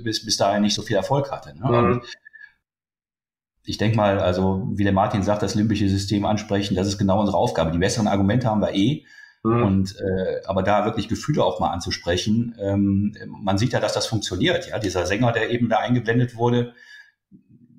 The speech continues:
Speaker 1: der, äh, der macht ja Geldsystem zum Programm, ja, der macht Steuern zum Programm und viele libertäre Anliegen. Und das ist ja auch nicht der, der einzige Fall, wo offenbar jetzt, äh, äh, libertäre Ideen, insbesondere bei, bei jüngeren Leuten, extrem populär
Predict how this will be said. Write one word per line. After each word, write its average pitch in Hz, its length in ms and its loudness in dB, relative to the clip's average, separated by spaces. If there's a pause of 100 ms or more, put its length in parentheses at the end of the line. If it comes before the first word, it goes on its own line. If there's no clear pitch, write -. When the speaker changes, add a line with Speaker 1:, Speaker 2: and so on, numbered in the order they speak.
(140)
Speaker 1:
der, 98 300 0
äh, 101 200 2
der 98 100 2
macht 107 200 0
ja 92 320 2
Geldsystem 123 600 0
zum 127 140 0
Programm, 127 460 0
ja, 117 180 4
der 107 80 2
macht 107 160 -2
Steuern 120 320 2
zum 123 160 0
Programm 123 500 2 (840)
und 92 80 -2
viele 120 180 2
libertäre 107 560 2
Anliegen. 110 560 0 (480)
Und 98 120 0
das 101 100 0
ist 120 140 0
ja 107 80 4
auch 113 60 4
nicht 123 140 0
der, 104 260 0
der 104 180 0
einzige 202 340 0
Fall, 85 340 -4
wo 98 200 2
offenbar 98 500 0
jetzt, 123 420 0
äh, 117 260 2
äh, 110 340 -2
libertäre 117 480 0
Ideen, 107 420 2
insbesondere 120 580 2
bei, 98 300 0
bei 101 80 0
jüngeren 104 380 2
Leuten, 92 360 0
extrem - 380 -4
populär 123 540 -2